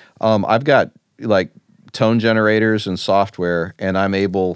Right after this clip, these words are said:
to, like, send it a twenty hertz tone, and then a fifteen hertz tone, and a ten hertz tone, and you can, you can feel it charging the room at ten hertz, not as loud. You know, it starts to run out of gas down that low, but it's,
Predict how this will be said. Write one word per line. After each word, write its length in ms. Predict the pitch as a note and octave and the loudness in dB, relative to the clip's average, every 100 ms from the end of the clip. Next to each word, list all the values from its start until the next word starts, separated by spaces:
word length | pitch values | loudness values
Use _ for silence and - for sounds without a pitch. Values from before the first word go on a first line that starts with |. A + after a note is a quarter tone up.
| - | -8
to, 460 | - F#2 F2+ F2 F2 | -6 -4 -2 -4 -8
like, 220 | - F#2 - | -4 -4 -4
send 260 | - G2+ | -2 -2
it 80 | F#2 | -2
a 60 | F2+ | -6
twenty 380 | - G2+ G2 | -4 -2 -2
hertz 340 | F2+ F#2+ F2+ - | -2 -2 -4 -8
tone, 540 | - F#2+ F#2 F2+ F#2 _ _ - _ | -4 -2 0 -2 -6 _ _ -20 _
and 140 | - F#2 | -6 -2
then 100 | F#2 | -2
a 60 | |
fifteen 380 | E2+ G2+ F#2 G#2 | -2 -4 -4 -4
hertz 260 | G2 F#2 - | -4 -4 -6
tone, 280 | - F#2 F2+ | -4 -4 -4
and 80 | |
a 60 | F2 | -6
ten 240 | - G#2 | -4 -4
hertz 300 | G2 F#2 - | -4 -6 -6
tone, 400 | - F2+ F2 F2 - _ - _ | -6 -4 -4 -6 -12 _ -20 _
and 220 | G#2+ G#2+ | -2 0
you 100 | B2+ | 0
can, 260 | - A#2+ - | 0 -2 -2
you 200 | - B2+ | -4 -4
can 240 | C#3+ B2+ G2+ | -2 -4 -4
feel 640 | - - - B2 B2+ A2 | -8 -18 -6 0 2 2
it 200 | F#2+ D#2+ _ _ _ _ _ _ _ _ _ - | 0 -2 _ _ _ _ _ _ _ _ _ -10
charging 480 | - G#2 G#2 G2+ | -2 2 0 0
the 140 | F#2 F2+ | -2 -2
room 260 | F#2 F#2+ | 0 0
at 100 | E2+ - | -2 -4
ten 240 | F#2+ F2 | -4 -2
hertz, 340 | F2+ D#2+ - | -2 -4 -4
not 200 | A2 G2+ | 0 0
as 140 | F#2 E2 | 0 -2
loud. 480 | F2 F2 F2 F2 D#2 _ _ _ - | 0 2 2 0 -6 _ _ _ -10
You 120 | G#2 | -4
know, 120 | G2+ | -2
it 40 | F#2 | -2
starts 280 | - G2 - | -2 -4 -2
to 80 | |
run 160 | F#2 F#2 | -2 0
out 120 | F2+ | 0
of 80 | E2 | 0
gas 320 | E2+ F2+ F#2+ | 0 -2 -2
down 220 | - G2+ | -2 -2
that 160 | G2+ F#2+ | -2 -2
low, 260 | G#2 G#2 G#2+ | 0 -2 -4
but 380 | G#3 G#2 F2+ - _ - | -6 -2 -2 -4 _ -4
it's, 380 | A2 - - | -4 -6 -14